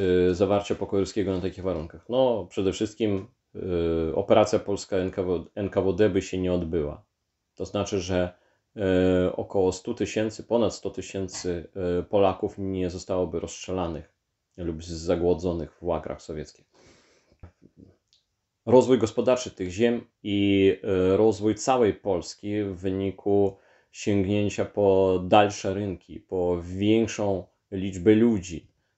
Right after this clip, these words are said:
zasób kadrowy też, zasób ludzki, e, intelektualny, jak i fizyczny w różnych zakresach. Więc gospodarcza, gospodarczo Polska ostatecznie by jednak wygrała, pomimo tak zwanego zacofania,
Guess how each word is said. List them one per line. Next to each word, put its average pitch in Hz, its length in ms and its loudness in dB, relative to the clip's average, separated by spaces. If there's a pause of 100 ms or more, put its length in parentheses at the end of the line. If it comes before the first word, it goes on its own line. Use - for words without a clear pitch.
zasób 101 640 0
kadrowy 104 540 4
też, - 580 -12
zasób 92 420 -6
ludzki, 117 580 -4 (340)
e, 80 40 -6
intelektualny, 107 920 2
jak 87 200 -6
i 98 40 -12
fizyczny 98 680 -10 (140)
w 101 120 -6
różnych 95 340 -4
zakresach. 92 520 -8
Więc 90 160 -10
gospodarcza, 104 760 -6 (400)
gospodarczo 113 580 2
Polska - 440 -4 (360)
ostatecznie 104 640 -4
by 95 560 4
jednak 95 400 -2
wygrała, 87 420 -2
pomimo 139 640 4 (400)
tak 120 200 0
zwanego 107 480 4
zacofania, 101 880 0